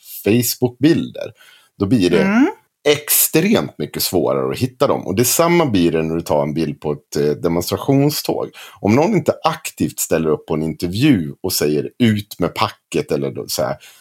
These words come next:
Speaker 1: då blir det svårare att identifiera honom för en större massa. Men när du har namnet med så blir det mycket, mycket enklare.
Speaker 2: Ja. Men det kan du ju tycka. Alltså jag,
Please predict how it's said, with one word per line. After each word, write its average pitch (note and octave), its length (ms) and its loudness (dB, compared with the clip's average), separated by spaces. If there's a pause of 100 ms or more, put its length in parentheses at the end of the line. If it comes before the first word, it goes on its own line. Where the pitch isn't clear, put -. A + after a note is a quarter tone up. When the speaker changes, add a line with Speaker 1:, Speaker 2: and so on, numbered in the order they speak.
(180)
Speaker 1:
då G2 80 2
blir C3 160 4
det G2 120 4
svårare F#2 520 4
att D#2 60 2
identifiera F2 600 2
honom C#2+ 320 -2
för D#2+ 120 -8
en D2 60 -4
större C#2+ 520 -2
massa. - 560 -2 (400)
Men F2+ 120 2
när F#2 100 2
du F#2+ 140 0
har E2 400 2
namnet F3+ 420 0
med D2 240 -2
så - 180 -4
blir F2+ 180 0
det D2+ 60 -2
mycket, G2 500 -4
mycket E2+ 320 -4
enklare. B2 600 -4 (200)
Speaker 2:
Ja. F4 300 2 (960)
Men D4 180 8
det D4+ 80 6
kan F4+ 140 0
du E4+ 60 2
ju C#4+ 60 2
tycka. C#4 320 0
Alltså - 300 0
jag, D4+ 400 6